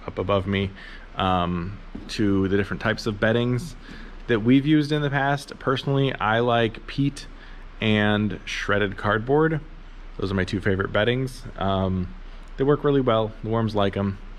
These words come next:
and they hold moisture really well as well, so that, um, your worms and your worm bins aren't gonna dry out. So then you put that down, you put the worms in, let 'em settle,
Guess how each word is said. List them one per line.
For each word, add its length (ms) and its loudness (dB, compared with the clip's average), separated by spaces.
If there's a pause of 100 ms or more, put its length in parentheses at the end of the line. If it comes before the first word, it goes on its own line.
(400)
and 140 0
they 40 4
hold 220 2
moisture 360 0
really 200 0
well 280 0
as 160 -6
well, 240 0
so 180 -4
that, 160 2 (540)
um, 440 -4 (800)
your 140 -2
worms 480 0
and 80 0
your 100 0
worm 240 2
bins 180 0
aren't 140 -2
gonna 160 -4
dry 240 -2
out. 300 -8 (1700)
So 80 -12
then 100 2
you 80 2
put 160 2
that 180 4
down, 480 2
you 80 -6
put 180 -4
the 80 0
worms 340 2
in, 260 2 (440)
let 160 2
'em 80 0
settle, 480 2